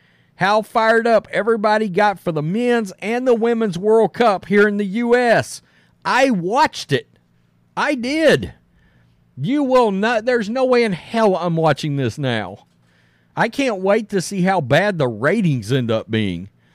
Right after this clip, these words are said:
New Zealand accounting software company Xero, the tournament's official sponsor, is offering five thousand free tickets for games in the country's host city,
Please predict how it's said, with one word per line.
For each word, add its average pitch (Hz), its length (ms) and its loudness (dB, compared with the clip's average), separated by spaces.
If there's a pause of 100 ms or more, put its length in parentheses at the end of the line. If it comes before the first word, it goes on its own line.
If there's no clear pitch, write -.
(340)
New 214 200 0
Zealand 226 600 -2 (320)
accounting 220 580 -2
software 220 560 0
company 208 440 -4
Xero, 190 760 2 (1500)
the 156 160 -2
tournament's 240 520 0
official 190 460 -4
sponsor, 240 480 -4
is 185 240 -2
offering 214 460 -2
five 233 400 -4
thousand 208 480 -2
free 208 180 -2
tickets 233 380 -2
for 185 120 -4
games 196 420 -2
in 190 120 -6
the 180 80 -2
country's - 460 -6
host 226 360 -2
city, 214 460 -2